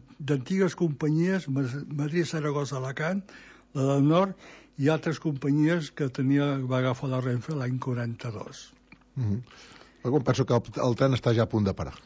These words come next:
Speaker 1: Vale, doncs parem-ho
Speaker 2: Parem-ho.
Speaker 1: i, i continuarem al final del mes que ve
Speaker 2: Al final de febrer.
Speaker 1: aquest, aquest viatge que encara hem de continuar parlant.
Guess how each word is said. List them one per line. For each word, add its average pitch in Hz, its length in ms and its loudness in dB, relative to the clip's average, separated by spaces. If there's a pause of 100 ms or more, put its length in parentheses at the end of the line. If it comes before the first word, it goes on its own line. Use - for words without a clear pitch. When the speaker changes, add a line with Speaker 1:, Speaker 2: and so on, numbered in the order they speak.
(200)
Speaker 1:
Vale, 127 240 -4
doncs 139 320 -2 (160)
parem-ho 226 380 2 (300)
Speaker 2:
Parem-ho. 120 340 -2
Speaker 1:
i, - 20 -4
i - 80 -6
continuarem 160 640 2 (840)
al 127 80 -10
final 160 320 -4
del 160 140 -2
mes 147 180 -6
que 143 100 -6
ve 160 200 -4
Speaker 2:
Al 190 180 -12
final 117 220 0
de 101 80 0
febrer. 90 240 4
Speaker 1:
aquest, 87 180 -8
aquest 143 240 -2
viatge 147 400 0
que 131 80 -2
encara 127 320 -2
hem 120 160 -4
de 117 80 -8
continuar 117 400 -10 (160)
parlant. - 400 -14